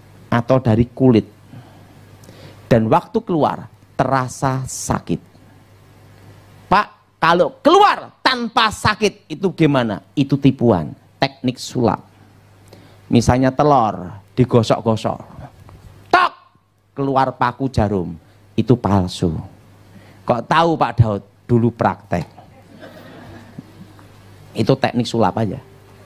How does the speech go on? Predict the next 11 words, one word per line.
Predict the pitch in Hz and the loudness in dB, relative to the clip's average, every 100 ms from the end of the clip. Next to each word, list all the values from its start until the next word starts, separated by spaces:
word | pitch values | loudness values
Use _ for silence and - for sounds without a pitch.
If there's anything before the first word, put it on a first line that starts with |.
| - - - - - - - - - | -18 -18 -20 -20 -20 -20 -20 -8 -2
Nah, | 90 | 0
sebelum | - 151 233 370 359 | 0 0 4 4 2
saya | - 240 | -2 0
bertobat, | 196 - 135 123 131 - _ _ | 0 0 0 0 -2 -8 _ _
saya | _ - - 127 127 | _ -20 -4 -2 0
belajar | - 113 113 - 120 113 | 0 0 0 2 2 2
itu | 113 123 | -2 -6
juga, | - - 92 78 - _ _ _ _ | -8 -8 -6 -6 -10 _ _ _ _
tapi | 101 95 135 | -6 -4 -4
tidak | 127 117 117 | -4 -2 0
mempraktekkannya. | 117 113 - - - 104 - 101 95 82 - - | 0 0 -2 -4 -6 -6 -6 -6 -6 -8 -10 -16